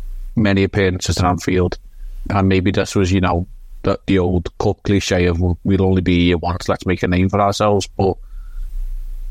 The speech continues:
he, he was pretty poor, um, you know, across, across the ninety minutes. And regarding Tsimikas, there was a,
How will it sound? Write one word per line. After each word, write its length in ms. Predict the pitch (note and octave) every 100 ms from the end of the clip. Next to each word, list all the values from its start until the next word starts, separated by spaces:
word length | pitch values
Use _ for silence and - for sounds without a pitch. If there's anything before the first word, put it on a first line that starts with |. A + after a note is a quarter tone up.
| -
he, 120 | C3
he 120 | C3 A#2+
was 160 | B2
pretty 280 | - A#2+ A#2+
poor, 400 | - G2 G#2 - - -
um, 540 | - G2+ G2 F#2+ F#2 F#2 - - - -
you 80 | F#2+
know, 240 | F2+ E2+ E2+
across, 340 | - F#2+ - -
across 260 | - F#2+
the 80 | -
ninety 300 | F2+ F2+ -
minutes. 360 | F2+ F2+ - -
And 300 | F#2 F2 - - - - - - - - - - -
regarding 640 | A2+ A2 G2 G2 G2+ G2 -
Tsimikas, 560 | - - F2+ F2+ A2+ -
there 140 | F#2+
was 100 | F2+
a, 220 | F#2+ F2